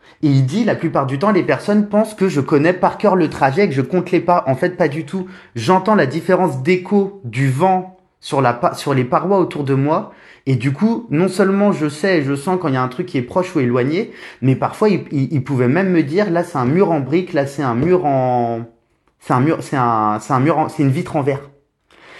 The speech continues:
Et donc ça, c'est vraiment la plasticité cérébrale, en fait, c'est que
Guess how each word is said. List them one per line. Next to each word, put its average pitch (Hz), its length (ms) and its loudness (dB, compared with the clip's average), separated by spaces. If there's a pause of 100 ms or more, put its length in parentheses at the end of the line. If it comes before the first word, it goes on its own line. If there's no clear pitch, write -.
(120)
Et 156 100 4
donc 151 160 4
ça, 208 120 2
c'est 208 120 2
vraiment 160 260 2
la 165 100 4
plasticité 170 680 -2
cérébrale, 147 520 0
en 131 80 0
fait, 143 260 -4
c'est 123 120 -2
que 170 260 0